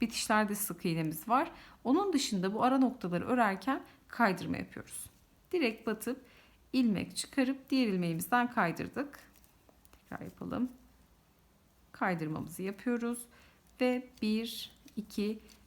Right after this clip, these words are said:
üç zincir çekerek tığımızın başına dolayarak aynı boşluğa batıp üç tane ikili trabzan örüyoruz. Ve geldik. Üçüncü ikili trabzan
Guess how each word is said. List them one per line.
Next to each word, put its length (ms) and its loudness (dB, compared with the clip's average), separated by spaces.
üç 160 -4
zincir 420 0
çekerek 760 -2
tığımızın 500 2
başına 300 0
dolayarak 600 0
aynı 360 4
boşluğa 500 -2
batıp 440 -4
üç 380 -6
tane 440 0
ikili 320 -4
trabzan 720 0
örüyoruz. 560 -8
Ve 60 -8
geldik. 720 -4
Üçüncü 440 -12
ikili 320 -8
trabzan 640 -6